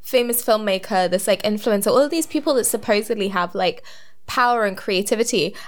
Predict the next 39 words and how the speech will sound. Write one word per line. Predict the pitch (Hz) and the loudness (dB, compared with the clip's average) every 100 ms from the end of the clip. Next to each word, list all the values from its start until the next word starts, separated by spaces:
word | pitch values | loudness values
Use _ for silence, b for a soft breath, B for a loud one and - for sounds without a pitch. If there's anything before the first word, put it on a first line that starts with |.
| - | -4
and | 262 | 0
they're | 277 262 | 2 2
all | 330 453 494 | 4 4 4
just, | 233 247 - - - - - - | 2 0 -4 -4 -6 -10 -14 -2
like, | 285 | -2
not | 277 339 359 | 2 2 4
a | 381 | 2
single | - 339 294 | 2 2 2
person | 277 294 285 208 | 2 0 0 0
knows | 208 151 180 | 2 2 0
how | 208 | 0
to, | 220 | 0
like, | 208 196 | 0 2
live | 190 190 | 2 2
their | 180 | 0
life | 175 - 226 - - - | 0 -4 -8 -16 -20 -12
in | - 220 | -4 -2
any, | - 220 220 | 0 2 2
like, | 202 202 | 2 2
reasonable | 185 190 180 165 156 | 2 2 2 2 2
way. | - 160 277 B B B - | 2 -2 -6 B B B -6
Um, | 233 190 180 - | -2 -2 -6 -6
and | 233 | -4
I | 233 | -2
think | 220 254 262 | -2 -6 -2
that | 214 190 180 - - - - - - - - - - | 0 2 0 -4 -16 -20 -20 -20 -20 -20 -20 -20 -6
it's | - - - - | -4 -4 -8 -8
a, | 262 | -6
quite | - - 311 311 - | -6 -2 0 0 -2
a | - | -4
funny | 320 - - 247 233 220 | -6 -8 -4 -2 0 -4
commentary, | - 202 196 196 185 185 | -2 -2 -2 -2 -2 -2
if | - 180 185 | -2 -4 -2
not, | 175 - | -4 -2
like, | 180 175 - | -2 -4 -4
an | 190 | -6
entirely | 175 - 180 185 | -4 -6 -6 -6
fresh | - - 208 - | -4 -4 -4 -4
take | 175 175 - | -4 -6 -8